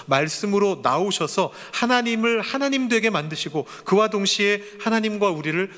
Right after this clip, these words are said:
소통하게 만들어주시는 것이 예수님의 역할이죠. 그 극치가 무엇이냐 하면 바로 성육신인 것입니다. 우리 인간의 몸으로 인간에게 오신 것입니다.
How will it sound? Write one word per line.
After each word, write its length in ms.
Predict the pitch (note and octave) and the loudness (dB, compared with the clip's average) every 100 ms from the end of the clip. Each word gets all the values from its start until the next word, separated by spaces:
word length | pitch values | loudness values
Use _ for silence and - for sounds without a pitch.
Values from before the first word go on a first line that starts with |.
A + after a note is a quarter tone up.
| - | -14
소통하게 640 | - C#4+ - C4+ A#3 G#3+ | -4 -4 -2 0 2 2
만들어주시는 720 | F3+ C#3+ C#3 C#3 C3 - C3 | -2 -4 -6 -6 -4 -4 -4
것이 480 | B2 A#2 - A#3 B3+ - - - B2+ | -2 0 2 0 0 -8 -20 -18 -10
예수님의 420 | A#2 - B2 A2 | -8 -6 -6 -6
역할이죠. 440 | F#2+ - G2 - - _ _ _ _ _ _ | -8 -14 -10 -10 -10 _ _ _ _ _ _
그 140 | - | -2
극치가 480 | F3+ E3+ - - A#3+ | -2 0 2 4 4
무엇이냐 460 | G#3+ E3+ D#3 D#3+ C#3+ | 0 0 -2 -4 -6
하면 360 | C3 D3+ A3+ - - | -4 -2 -4 -6 -18
바로 400 | - A2+ C3+ F#3+ - | -10 -4 -2 -2 -8
성육신인 1120 | - - A3 G#3+ F#3+ D3+ D#3 - - D3+ B2+ A2+ | -6 -2 0 0 -2 -4 -2 -2 -2 -4 -6 -10
것입니다. 420 | G#2+ - - - | -10 -10 -12 -18
우리 160 | B2+ B2+ | -8 -6
인간의 340 | C#3 E3 E3+ D#3 | 0 2 2 -2
몸으로 440 | C3+ C3 E3+ G3+ - - | -4 -2 -2 -4 -10 -10
인간에게 680 | C#3+ C#3 C3+ B2 A2 D3 F#3 - - | -6 -2 -2 -4 -2 -2 -4 -10 -18
오신 480 | - C3+ C#3 E3 C#3 | -8 -2 -2 -2 -4
것입니다. 480 | A#2+ B2 - - | -8 -10 -12 -20